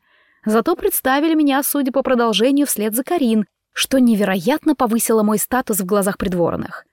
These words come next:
Я прямо чувствовала, как в мою сторону устремляются десятки недобрых взглядов. Как бы вновь яда не выпить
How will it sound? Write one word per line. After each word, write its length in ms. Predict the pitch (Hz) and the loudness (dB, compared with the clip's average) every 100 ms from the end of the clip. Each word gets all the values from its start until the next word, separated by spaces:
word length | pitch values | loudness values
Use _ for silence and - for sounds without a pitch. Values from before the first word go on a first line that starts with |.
| _ | _
Я 220 | 175 220 | -2 -2
прямо 280 | 214 294 277 | 2 4 4
чувствовала, 540 | - 359 427 269 247 | 2 2 2 2 2
как 160 | 208 214 | 2 0
в 40 | |
мою 160 | 220 214 | 0 0
сторону 360 | - 311 339 269 | 0 0 2 0
устремляются 580 | - 226 214 269 - | 0 -2 0 0 0
десятки 420 | 220 214 233 - 226 | -2 0 -2 -4 -2
недобрых 400 | 226 226 220 208 | 2 2 2 -2
взглядов. 600 | 202 202 - - - _ _ - _ _ | -2 -2 -2 -6 -10 _ _ -20 _ _
Как 160 | 254 | -4
бы 200 | 247 339 | 0 0
вновь 380 | 294 269 277 285 | 2 2 2 0
яда 300 | 269 277 247 | 0 2 2
не 120 | 269 | 2
выпить 400 | 269 240 196 190 | 2 0 -2 -8